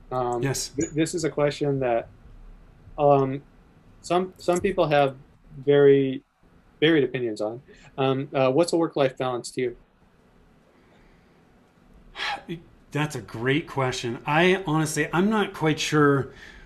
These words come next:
Speaker 2: work-life balance exists. I think depending on where you are, there is al-, things are always gonna be a little out of balance. You may have to put more time into work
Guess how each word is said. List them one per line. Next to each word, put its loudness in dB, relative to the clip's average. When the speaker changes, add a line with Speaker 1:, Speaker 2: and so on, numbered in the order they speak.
Speaker 2:
work-life -2
balance -2
exists. -4
I -2
think -4
depending 2
on 2
where 0
you -6
are, 2
there 2
is 0
al-, -4
things 4
are 0
always 2
gonna 0
be -4
a 0
little -4
out -4
of -8
balance. -8
You -2
may 4
have -4
to -4
put -2
more 2
time -2
into -2
work -6